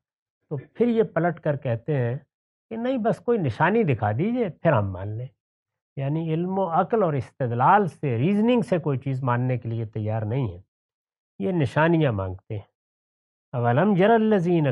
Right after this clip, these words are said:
کفروا، کیا ان منکروں نے بارہا دیکھا نہیں کہ آسمان اور زمین دونوں بند ہیں؟ کانت رت کا، کسی چیز کا مل کے بند ہو جانا،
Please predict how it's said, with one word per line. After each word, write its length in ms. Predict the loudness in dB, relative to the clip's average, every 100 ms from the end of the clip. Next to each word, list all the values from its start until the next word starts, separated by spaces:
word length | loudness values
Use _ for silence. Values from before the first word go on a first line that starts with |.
| 0
کفروا، 400 | 0 0 0 -2 -8 _ _ _ _ _ _ _
کیا 160 | 0 2
ان 320 | 4 2 2
منکروں 520 | 2 2 2 4 4
نے 200 | 4 0
بارہا 560 | 0 4 4 6 6 4 2
دیکھا 340 | 0 2 2 2
نہیں 260 | 2 -2 -6 _ _ _ _ _ _ _ -4
کہ 100 | 2
آسمان 680 | 2 2 2 4 6 6 4
اور 140 | 2
زمین 560 | 2 2 2 2 0 2
دونوں 340 | 2 2 0
بند 400 | 2 2 4 2
ہیں؟ 160 | -2 -8 _ _ _ _ _
کانت 420 | -2 0 0 -2 0
رت 260 | -2 0
کا، 140 | -2 -2 -6 _ _ _ _ _ -12
کسی 240 | -6 -4
چیز 340 | -4 -4 -4 -4
کا 180 | -4
مل 340 | -2 0 2 2
کے 200 | 2 0
بند 300 | 2 4 4
ہو 140 | 2
جانا، 300 | 0 -4 -8